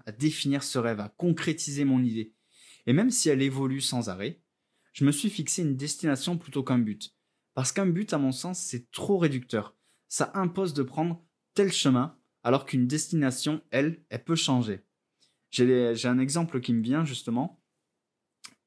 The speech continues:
C'est une personne qui fait face à une rivière où il y a énormément de courant. La personne qui va avoir pour objectif de traverser et d'atterrir à côté de ce buisson, le problème qu'il y a, c'est que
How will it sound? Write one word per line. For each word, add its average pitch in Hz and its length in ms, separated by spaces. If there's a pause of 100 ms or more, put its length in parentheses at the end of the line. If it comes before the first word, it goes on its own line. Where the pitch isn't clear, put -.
(180)
C'est 120 640
une 139 160
personne 185 640 (360)
qui 117 420
fait 120 180
face - 580 (220)
à 113 360
une 110 260
rivière 123 500 (220)
où 120 80
il - 20
y 117 40
a 120 120
énormément 156 400
de 123 60
courant. 101 420 (460)
La 117 100
personne 190 380
qui 143 120
va 123 140
avoir 131 340
pour 110 240
objectif 139 640 (280)
de 127 80
traverser - 840 (500)
et 120 120
d'atterrir 131 600
à 131 100
côté 180 340
de 151 100
ce 127 160
buisson, 127 460 (640)
le 120 80
problème 185 320
qu'il - 140
y - 20
a, 160 80
c'est 135 180
que 110 300